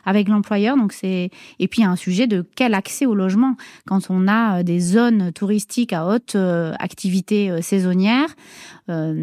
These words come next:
la question de l'accès au logement et de logement digne, elle est, euh, très prégnante parmi les travailleurs saisonniers.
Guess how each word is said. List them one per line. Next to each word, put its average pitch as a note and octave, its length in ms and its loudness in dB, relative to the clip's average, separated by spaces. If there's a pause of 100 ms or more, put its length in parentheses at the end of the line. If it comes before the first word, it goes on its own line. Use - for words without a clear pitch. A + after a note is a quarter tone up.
la F3+ 160 0
question A#3 320 0
de A3 80 0
l'accès G#3 320 -2
au A3 80 2
logement G3+ 560 0 (320)
et F3 60 -6
de F3 120 -2
logement G#3 420 2
digne, C4 520 2 (260)
elle E3+ 220 -2
est, A3+ 220 2
euh, E3 340 -2
très - 260 0
prégnante A#3+ 520 2
parmi F#3+ 280 -2
les F#3+ 120 -2
travailleurs F3+ 400 -4
saisonniers. F3 500 -4